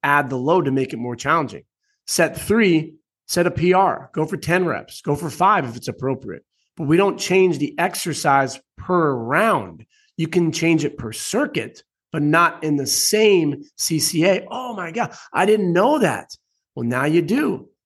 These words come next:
Let's see how it goes. That is how you learn. That is how you crush all of those ants, those automatic negative thoughts. If we're thinking, "I don't know what I wanna, is it, is this, uh, is this right? Uh, I'm just gonna do it."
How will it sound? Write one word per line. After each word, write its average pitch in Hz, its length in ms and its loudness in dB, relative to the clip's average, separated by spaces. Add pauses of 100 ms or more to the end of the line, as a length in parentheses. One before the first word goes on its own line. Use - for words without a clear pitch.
(160)
Let's - 160 -8
see 143 140 -2
how 151 160 2
it 180 100 -2
goes. 226 480 0 (380)
That 156 320 0
is 214 160 0
how 147 160 0
you 143 200 0
learn. 156 560 0 (240)
That 165 280 2
is 262 120 -2
how 151 180 2
you 156 220 -2
crush 208 520 -2
all 156 260 2
of 139 80 -2
those 135 200 -2 (100)
ants, 208 320 0
those 123 180 -10
automatic 147 500 2
negative 131 380 -4
thoughts. - 540 0 (500)
If - 160 -6
we're 220 120 6
thinking, 233 360 0 (220)
"I 160 80 0
don't 185 100 2
know 185 100 4
what 185 120 6
I 175 100 6
wanna, 170 280 2 (220)
is 151 140 0
it, 170 240 0
is 160 160 0
this, 160 300 -6
uh, 165 140 2 (100)
is 175 100 2
this 165 160 -2
right? 175 240 0 (140)
Uh, 160 120 0 (260)
I'm 165 80 0
just 156 140 -4
gonna 147 140 2
do 185 200 2
it." - 120 -8